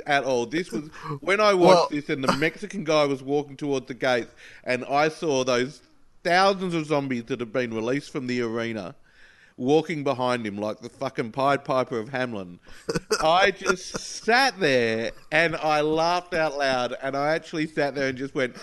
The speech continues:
Speaker 1: "Oh, fuck off."
Speaker 2: <laughs> I, uh, I, I personally think that,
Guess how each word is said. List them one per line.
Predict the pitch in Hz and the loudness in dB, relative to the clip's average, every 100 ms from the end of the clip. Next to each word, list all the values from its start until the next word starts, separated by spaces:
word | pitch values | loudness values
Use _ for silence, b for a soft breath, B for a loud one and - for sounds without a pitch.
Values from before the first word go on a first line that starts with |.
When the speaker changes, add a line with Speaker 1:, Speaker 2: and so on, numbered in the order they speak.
| B B - | B B -4
Speaker 1:
"Oh, | 147 135 123 | 2 4 2
fuck | - - - - - 160 147 - | -4 -20 -20 -12 2 2 2 2
off." | 131 113 98 113 - - _ - - - - | 2 2 0 -6 -12 -18 _ -20 -20 -20 -18
Speaker 2:
<laughs> | - 196 - - - 175 - - - - 170 160 - _ _ _ - - | -14 -12 -14 -16 -10 -10 -10 -20 -20 -14 -14 -14 -16 _ _ _ -20 -4
I, | 139 160 175 | 2 6 6
uh, | 175 165 160 151 151 - - - - - B B B - - 139 - | 6 6 4 2 -2 -10 -16 -20 -20 -20 B B B -10 -6 -6 -2
I, | 165 175 190 190 - | 2 6 8 6 6
I | 156 175 | 6 6
personally | - 185 170 - 156 151 | 8 8 8 6 2 0
think | - 151 143 135 - | 0 0 2 0 -2
that, | 135 123 123 | 0 2 0